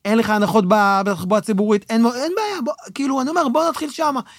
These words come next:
אני לא מכניס אותו, אני לא, לא, אל תזרקו לי אותו למעצר, אין בעיה. אתה יודע מה, אתה לא, זה, נתחיל ככה. ולאט לאט, מה שנקרא, תרדו באמצעים. כמו שאומרים בצבא, סיר לחץ על בית.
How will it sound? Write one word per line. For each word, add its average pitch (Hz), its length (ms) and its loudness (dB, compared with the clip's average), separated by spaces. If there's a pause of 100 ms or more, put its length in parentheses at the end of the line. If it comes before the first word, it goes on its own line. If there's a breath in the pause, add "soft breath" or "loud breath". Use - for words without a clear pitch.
(200 loud breath)
אני 254 160 2
לא 339 100 2
מכניס 302 200 0
אותו, 240 160 -4
אני 214 120 -2
לא, 247 180 -2
לא, 226 200 -4
אל 254 60 -6
תזרקו 233 260 -10
לי 156 60 -6
אותו 135 220 -12
למעצר, 135 400 -12
אין 233 120 -10
בעיה. 214 160 -8
אתה 147 140 -14
יודע 269 160 -8
מה, 269 100 -8
אתה 165 160 -8
לא, 180 320 -2
זה, 240 100 -8 (560)
נתחיל 247 260 -8
ככה. 220 260 -6 (340 loud breath)
ולאט 277 340 0
לאט, 311 140 -2
מה 302 100 -4
שנקרא, 277 260 -4
תרדו 226 240 0
באמצעים. 208 520 -2 (160)
כמו 269 180 -6
שאומרים 240 240 -4
בצבא, 226 300 -6
סיר 240 240 -4
לחץ 190 320 -2
על 190 80 -4
בית. 175 260 -2